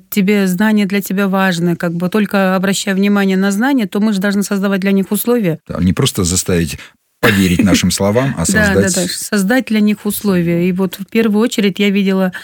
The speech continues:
Speaker 1: удобные, тёплые, светлые, э, комнаты,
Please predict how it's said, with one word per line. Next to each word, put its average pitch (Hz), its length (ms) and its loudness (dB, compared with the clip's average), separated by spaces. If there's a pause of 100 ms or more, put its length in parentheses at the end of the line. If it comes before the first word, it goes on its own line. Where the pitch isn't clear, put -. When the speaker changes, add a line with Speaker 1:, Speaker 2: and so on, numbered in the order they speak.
(420)
Speaker 1:
удобные, 208 640 2
тёплые, 202 500 0
светлые, 185 640 0
э, 170 500 0
комнаты, 233 640 0